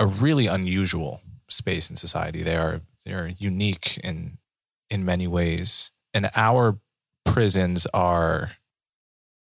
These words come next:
you know, many of them are just horribly governed, and they are sort of black boxes we don't wanna peer into. I mean, I, I just, <laughs> I just saw a story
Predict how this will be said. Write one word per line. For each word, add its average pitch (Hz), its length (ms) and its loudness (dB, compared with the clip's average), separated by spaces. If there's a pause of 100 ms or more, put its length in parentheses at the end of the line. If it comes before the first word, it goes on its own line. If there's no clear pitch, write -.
(680)
you - 60 -8
know, 82 160 -2
many 113 400 4
of 104 80 2
them 90 160 2
are 73 100 0
just 76 220 -2
horribly 95 800 0 (160)
governed, 87 720 0 (120)
and 80 640 -4 (480)
they 95 220 2
are 87 400 2
sort 95 340 -2
of 85 100 -2
black 95 320 2
boxes 90 600 0
we 87 100 -2
don't 87 260 0 (260)
wanna 92 380 0
peer 87 320 0
into. 87 680 0 (500)
I 98 60 -2
mean, 95 40 2
I, 92 300 2
I - 20 4
just, 101 260 2
<laughs> - 40 -2
I 110 220 0
just 101 160 2
saw 104 160 4
a 87 40 2
story 92 540 2